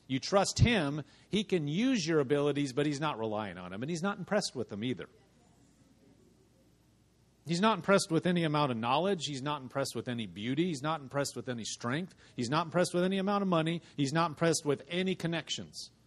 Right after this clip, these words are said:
He's God Almighty. He created the whole universe. Think of how small the earth is compared to the solar system. And then how small that is compared to, you know, galaxies. And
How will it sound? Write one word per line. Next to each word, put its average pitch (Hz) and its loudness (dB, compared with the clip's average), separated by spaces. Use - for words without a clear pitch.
He's 160 0
God 104 2
Almighty. 120 0
He 170 0
created 165 4
the 135 0
whole 156 4
universe. 104 -4
Think 180 0
of 175 0
how 175 2
small 151 2
the 120 -6
earth 135 0
is 104 -2
compared 104 -4
to 98 -16
the 98 -6
solar 95 -4
system. 85 -14
And 113 -8
then 123 -4
how 123 -4
small 139 -2
that 123 0
is 95 -4
compared 107 -6
to, 92 -8
you 123 -8
know, 98 -12
galaxies. 104 -6
And 90 -14